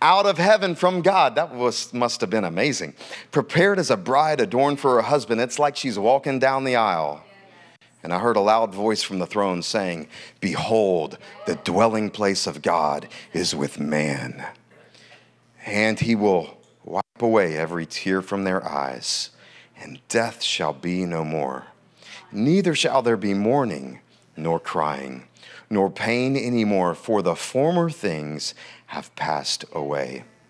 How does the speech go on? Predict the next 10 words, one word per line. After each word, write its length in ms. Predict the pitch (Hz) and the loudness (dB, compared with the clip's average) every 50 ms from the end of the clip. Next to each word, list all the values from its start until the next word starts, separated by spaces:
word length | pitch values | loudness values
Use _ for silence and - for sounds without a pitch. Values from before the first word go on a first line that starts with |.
| _ _ _ _ _ _ - _ _ _ _ - _ _ - - - _ - - - - | _ _ _ _ _ _ -20 _ _ _ _ -20 _ _ -20 -20 -20 _ -20 -20 -20 -14
And 120 | 85 78 | -14 -14
he 360 | 69 69 107 117 131 143 147 | -12 -6 -2 0 2 2 2
who 140 | 131 117 98 | 2 2 0
is 120 | 87 82 - | 0 2 0
seated 380 | - - 120 120 117 127 120 | 0 0 0 0 0 2 0
on 120 | 120 123 127 | 0 0 0
the 80 | 120 | -4
throne 460 | 113 - 98 92 87 82 80 78 78 | -6 -4 -4 -2 -2 -2 -2 -4 -4
said, 420 | 76 - - 90 78 76 73 67 - | -6 -4 -2 -2 -2 -2 -4 -8 -10
'Behold, 840 | 85 78 71 - - - - - 123 107 92 80 69 69 - - | -8 -8 -8 -10 -12 -10 -4 0 0 2 2 0 -2 -6 -10 -12